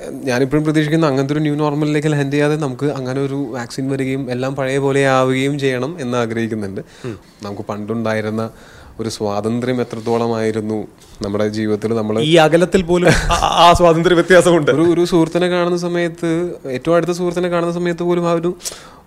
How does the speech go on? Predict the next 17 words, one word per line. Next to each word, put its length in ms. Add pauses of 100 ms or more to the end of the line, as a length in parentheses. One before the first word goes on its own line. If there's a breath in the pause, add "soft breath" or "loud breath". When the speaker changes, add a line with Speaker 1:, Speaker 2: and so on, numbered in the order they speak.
(120)
Speaker 1:
പഴയ 180
പോലെ 180
ഒന്ന് 120
കെട്ടിപ്പിടിക്കാനോ 680
ഒരു 100
ഷേക്ക് 300
ഹാൻഡ് 120
Speaker 2:
അതെ. 80
Speaker 1:
കൊടുക്കാനോ 300
ഒക്കെ 200
നമുക്ക് 360 (920)
ഒരു, 200
ഒരു, 140
ഒരു, 120
ഒരു 360
എന്തോ 200
ഒരു, 260